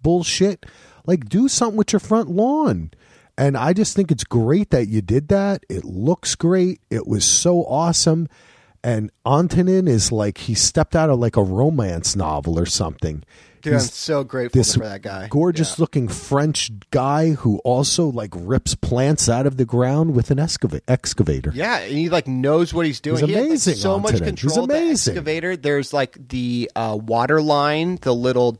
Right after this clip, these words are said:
Speaker 2: door was open so that you could look in and look at the water
Speaker 1: Oh, yeah,
Speaker 2: line.
Speaker 1: he marked
Speaker 2: And he,
Speaker 1: it. Yep,
Speaker 2: he,
Speaker 1: yep.
Speaker 2: no, he brought in the excavator super slow and just closed this little metal lid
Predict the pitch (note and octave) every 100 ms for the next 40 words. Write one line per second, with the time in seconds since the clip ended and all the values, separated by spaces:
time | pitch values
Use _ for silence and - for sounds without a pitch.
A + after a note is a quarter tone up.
0 | _ - A#2 C3 D3 D3+ D#3 - C#3+ D#3+
1 | D#3+ C#3 A#2+ A#2 A2+ A2 A#2 B2 - A2+
2 | A#2 A#2 G#2 - A#2+ A#2 A2 G2+ G2+ C#3
3 | G#3+ C#4 F3+ A3 C#3+ B2+ E3 F#3+ G3 B2+
4 | F3+ A3 _ - F#3+ C3 - G#3 C4+ F3
5 | C#3 F3 G#3+ A3+ G#3 A3+ G#3 - G#3 -
6 | - A3+ F3 E3+ E3 D#3+ - G3+ G#3+ G#3+
7 | G#3 - G3 G3 G#3 F3+ E3+ - E3 D#3
8 | E3 - - F3 F3+ G3 F#3+ - E3 -
9 | F3 F3+ F3 F3 E3+ D#3 C#3+ F#3 E3 C3
10 | B2+ C3+